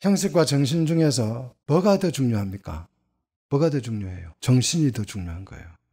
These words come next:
정신이 더 중요하다는 이 말은요, 형식을 무시해도 된다는 뜻이 아니에요. 균형을 잡아야 됩니다. 정식만 강조하고 형식은 무시하는 경험,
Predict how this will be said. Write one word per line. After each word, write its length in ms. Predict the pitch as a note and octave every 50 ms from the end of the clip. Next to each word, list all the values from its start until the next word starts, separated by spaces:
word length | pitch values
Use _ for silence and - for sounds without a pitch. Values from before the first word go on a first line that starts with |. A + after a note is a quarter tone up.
| _ _
정신이 540 | - D#3 D#3 E3+ D#3 G3 A3 G#3 G3 E3 -
더 200 | D3 D3 D#3 D#3+
중요하다는 800 | D#3 - - C3 B2+ B2+ B2+ A#2+ A2+ C#3 C#3 C#3 C3+ C3+ B2+ C3
이 100 | C#3 C#3
말은요, 640 | C#3+ C3 A#2+ A#2 C3 B2 A2+ G#2 G#2 G#2 A2+ A#2 - _ _ _
형식을 640 | - - G3 G3+ G3+ - - F#3+ E3 D#3+ D#3 D3 C#3+
무시해도 720 | D3 D3+ G3+ G#3+ F#3+ - - F#3+ F3 C3+ C#3+ C#3 C3+ C3+ B2+
된다는 460 | - D#3 D#3 C#3 C#3+ C3+ A#2+ A2+ G#2+
뜻이 240 | - B2+ B2+ - C3+
아니에요. 400 | A2 F2+ D#2+ D#2+ D#2+ F2 F2+ F2+ - _ _ _ _ _ _ _ _ -
균형을 460 | - C3+ C3 C3+ D3+ E3+ E3+ D#3 C#3+
잡아야 380 | C#3 B2+ A#2 A2+ G#2+ G2 F#2
됩니다. 500 | - - - G2 F#2+ - - - - _ _ _ _ -
정식만 640 | - D3+ D#3+ - G3 G#3 G3+ G3 F#3 F3 E3 D#3
강조하고 840 | C3+ B2 B2 C3 C3+ B2 C#3 C3+ - C3 A#2+ A2+ A2 A2 A2 A#2 C#3 - A2+
형식은 500 | G2+ G3 A#3 G#3+ - G3 F3+ F3 D#3 D#3+
무시하는 500 | G3+ G#3 - G3 F#3+ D#3 C#3+ C3+ B2 A2+
경험, 340 | - A#2 A#2 A2 G#2+ G2